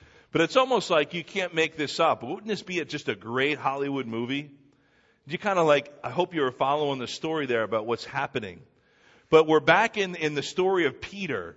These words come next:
That's how we pick up here in verse thirty-two in Acts nine. And, and we see that Peter, it's a very brief story, but Peter heals a man named Aeneas. Peter had healed someone before, a lame person, remember? So he heals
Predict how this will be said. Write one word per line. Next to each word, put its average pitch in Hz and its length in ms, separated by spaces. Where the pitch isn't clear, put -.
That's 131 200
how 147 140
we 135 140
pick 143 260
up 135 180
here 127 200
in 120 80
verse 120 260
thirty-two 120 560
in 110 80
Acts 113 260
nine. 123 280
And, 101 120
and 156 140
we 160 100
see 220 260
that 180 280
Peter, 185 580
it's 139 160
a 131 60
very 151 180
brief 139 260
story, 139 260
but 127 200
Peter 175 560
heals 156 840
a 131 100
man 139 280
named 143 180
Aeneas. 135 680
Peter 165 320
had 123 220
healed 120 400
someone 117 380
before, 107 440
a 104 60
lame 107 240
person, 107 400
remember? 113 380
So 131 160
he 127 140
heals 202 540